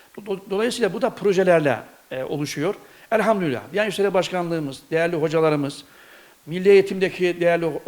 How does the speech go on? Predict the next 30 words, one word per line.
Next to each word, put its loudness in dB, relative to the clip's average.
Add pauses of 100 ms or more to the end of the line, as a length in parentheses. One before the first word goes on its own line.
(140)
okullardaki -6
hocalarımız 2 (180)
gerçekten -4 (400)
Gençlik -6
Spor -6
Müdürlüğü'ndeki -12 (240)
yetkili -4
arkadaşlar -6
birlikte -8
gerçekten -4
çok -6
güzel -6
bir -8
ortam -4
meydana 0
geliyor. -4 (460)
Birlikte 0
eğitiliyoruz. 0 (480)
Çocuklar 0
hep -2
ekrana 0
bağımlı 4
oluyor. 2 (220)
Artık -10 (120)
ekranlardan -8
değil -10
de 0 (120)
ek-, -6
akranlarıyla 0
birlikte -4